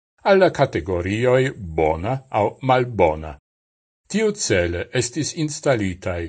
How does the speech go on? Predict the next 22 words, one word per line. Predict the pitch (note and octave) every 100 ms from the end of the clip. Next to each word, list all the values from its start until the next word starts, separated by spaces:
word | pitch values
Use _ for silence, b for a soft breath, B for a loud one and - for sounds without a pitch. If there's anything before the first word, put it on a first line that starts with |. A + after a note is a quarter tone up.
| -
per | A#2 A2
diversaj | G#2 G2+ A2+ D3 D3 D3+ A#2 A#2 -
eblaj | C3+ C3 A#2 G#2 F2
klavokombinoj | - B2+ B2 A#2 - G2+ F#2 F#2+ G2 F#2+ A#2 C3+ C#3 _ _ _ -
etaj | F3 F3+ F3 F3+
malfacilaĵoj. | E3+ E3+ E3 F#3 - A3 G#3+ F3+ A2+ F#2 F2+ D#2+ D2 _ _ _ _ _ _ -
La | G#2+ F#2
teamo | - E2 G#2 C#3+ C3
ne | C3 C3+
rigardis | G2+ G#2 F#2 B2 G#2+ G#2 G2+ -
sur | G#2 F#2
la | F#2 G2
enhavon | E2 E2 C#3+ G3 G#2+ F#2+ F2
de | F#2
la | F2 F2
respondoj, | F#2+ E2+ - F2 D#2+ D#2 D#2+ D#2 - _ _ _ _
sed | - E3 -
elkalkulis | F3 F3 C#3+ B2 - A#3+ F3+ C#3+ -
el | C3+ B2
la | G2 E2
reaga | F#2+ F2 A#2+ D3 G#2+ -
tempo | C3+ C#3 C#3+ D#3